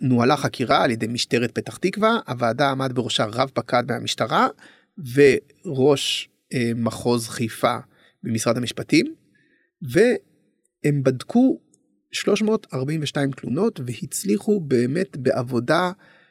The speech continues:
של חיפוש מחט בערימת שחת, דרך רישום בבתי החולים. אגב, חשוב להבין, חלק מבתי החולים שהיו קיימים באותה תקופה, נסגרו. לאן עבר הארכיון שלהם?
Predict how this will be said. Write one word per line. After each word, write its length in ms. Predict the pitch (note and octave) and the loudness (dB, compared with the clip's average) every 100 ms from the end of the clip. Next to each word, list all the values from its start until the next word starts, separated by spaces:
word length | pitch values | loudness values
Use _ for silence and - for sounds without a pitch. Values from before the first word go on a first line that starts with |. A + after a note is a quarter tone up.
| - | -10
של 180 | - C3+ | -6 -2
חיפוש 500 | D#3 - C4 - C#3+ | -2 0 0 0 -2
מחט 380 | E3 F#3+ F#3+ | -2 0 -2
בערימת 500 | D3 B2 B2 C#3+ D3+ | 0 0 0 -2 -4
שחת, 560 | - C#3+ C3+ A2 A2+ - _ _ _ | -2 -2 0 -4 -8 -14 _ _ _
דרך 320 | D#3+ D#3 E3 D3+ | -2 -2 -2 -2
רישום 640 | E3 - - E3+ E3 E3+ D3 | -2 0 0 0 0 -4 0
בבתי 340 | C3+ E3 E3+ | 0 0 -2
החולים. 600 | - - D#3 C#3 C3+ C3 - _ _ - | -2 -2 0 2 0 -2 -10 _ _ -8
אגב, 220 | - - | -6 -4
חשוב 220 | - - | -4 -4
להבין, 220 | F#3+ G3+ | -2 -4
חלק 220 | F3 F#3+ G3+ | -2 0 0
מבתי 280 | D#3+ - | -2 -2
החולים 360 | E3+ - D3 E3 | -4 -2 0 0
שהיו 180 | D3+ E3+ | 0 0
קיימים 260 | D#3 E3 | 0 -2
באותה 220 | D#3+ E3 D#3+ | -2 -4 -6
תקופה, 340 | D#3 - B2+ G#3 - _ _ _ _ _ _ | -8 -4 -4 -4 -8 _ _ _ _ _ _
נסגרו. 560 | C#3+ C3+ C#3 C3+ G3 E3+ _ _ _ _ _ _ _ _ _ _ - | -6 -4 0 2 4 2 _ _ _ _ _ _ _ _ _ _ -8
לאן 280 | B2+ C#3 B3 | -4 -2 -2
עבר 140 | D4 E4+ | -2 0
הארכיון 500 | E4 D4+ B3+ D#4 C#4 | 0 -2 -2 -2 -2
שלהם? 360 | B3 C#3 B2 | -4 -4 -6